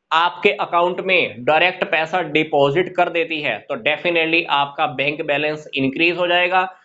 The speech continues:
और उसका रीजन आपको सामने लिखना होगा। वो रीजन कौन है यहाँ पे, राम है। तो ये हमारी छोटी-छोटी ट्रांजैक्शंस थी, बहुत खास टॉपिक थे। तो नेक्स्ट वीडियो से हम कुछ और ट्रांजैक्शंस भी रिकॉर्ड करना सीखेंगे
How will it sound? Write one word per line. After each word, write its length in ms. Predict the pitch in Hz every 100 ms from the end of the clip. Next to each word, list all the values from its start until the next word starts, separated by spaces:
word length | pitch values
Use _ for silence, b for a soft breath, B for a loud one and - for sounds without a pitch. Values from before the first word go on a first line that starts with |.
| B -
और 120 | 160
उसका 680 | 165 226 233 - - 202
रीजन 460 | 165 147 160 156 190
आपको 340 | 147 139 -
सामने 380 | 170 143 135 151
लिखना 280 | 147 120 123
होगा। 260 | 110 110 113
वो 200 | 131 139
रीजन 540 | 139 151 147 240 240 _
कौन 180 | 165 185
है 80 | 202
यहाँ 140 | 190 196
पे, 200 | 226 220 B B 135
राम 440 | 123 117 110 104
है। 200 | 104 101 - _ _ _ B B B
तो 400 | - 202 202 - -
ये 200 | 127 196
हमारी 540 | 214 202 196 208 208 -
छोटी-छोटी 480 | - 156 180 185 185
ट्रांजैक्शंस 520 | 185 165 165 165 202
थी, 160 | 196 202
बहुत 420 | 156 156 185 185
खास 340 | - 147 165 -
टॉपिक 380 | 190 185 180 196
थे। 120 | 196
तो 360 | 196 - - 156
नेक्स्ट 420 | 156 180 - -
वीडियो 400 | 131 143 175 190
से 320 | 196 196 190 B B
हम 140 | 175 180
कुछ 320 | 170 190 -
और 160 | 165 170
ट्रांजैक्शंस 600 | 160 156 156 - 185 147
भी 100 | 165
रिकॉर्ड 340 | 160 143 139
करना 240 | 135 143
सीखेंगे 480 | 139 156 143 170 170